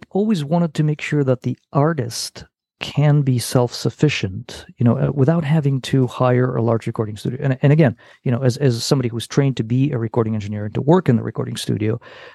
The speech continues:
um, I was sort of shooting myself in, in the foot that way. But I realized that the artist does need that opportunity to be sort of self-sufficient, especially, uh, on tour, on the road, right? With regards to these multiple person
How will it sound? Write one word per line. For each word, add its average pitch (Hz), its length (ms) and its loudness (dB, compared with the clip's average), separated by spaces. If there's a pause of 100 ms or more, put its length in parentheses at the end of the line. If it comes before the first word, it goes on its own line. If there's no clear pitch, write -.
(100)
um, 120 340 4
I 120 60 -4
was 120 120 -4
sort 127 140 0
of - 280 -12 (160)
shooting 110 360 2
myself 110 560 -4
in, 135 180 -4
in 127 140 -4
the 104 80 -4
foot 156 260 0
that 120 180 -2
way. 117 140 0
But 120 160 -4
I 117 80 0
realized 123 460 4
that 117 80 -10
the - 120 -8
artist 117 300 -2
does 113 240 2
need 117 260 4
that 107 140 -2
opportunity - 560 -8 (400)
to 120 100 0
be 107 360 0 (200)
sort - 160 -4
of - 60 -12
self-sufficient, 127 800 -4
especially, 202 480 0
uh, 131 140 -4 (120)
on 123 100 0
tour, - 240 -8 (120)
on 135 120 -2
the 117 60 -4
road, 143 220 -10
right? 143 140 -4 (920)
With 160 300 6
regards 131 540 4
to 113 380 2 (320)
these 120 260 -2
multiple 135 640 2 (100)
person 117 560 0